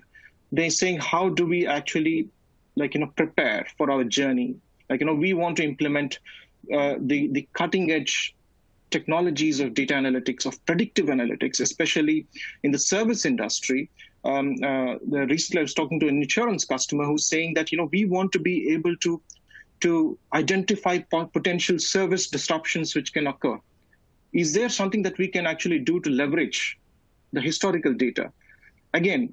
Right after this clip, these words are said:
right, what they started doing is they started identifying all these, they started bookmarking data to see what are the service interruptions which have occurred in the past and how are they linked to people,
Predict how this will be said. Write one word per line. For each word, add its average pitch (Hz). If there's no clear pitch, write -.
right, 165
what 143
they 190
started 175
doing 151
is 147
they 151
started 151
identifying 139
all 135
these, 123
they 160
started 156
bookmarking 135
data -
to 127
see 147
what 160
are 196
the 165
service 175
interruptions 151
which 135
have 139
occurred 151
in 135
the 120
past -
and 147
how 202
are 220
they 185
linked 165
to -
people, 196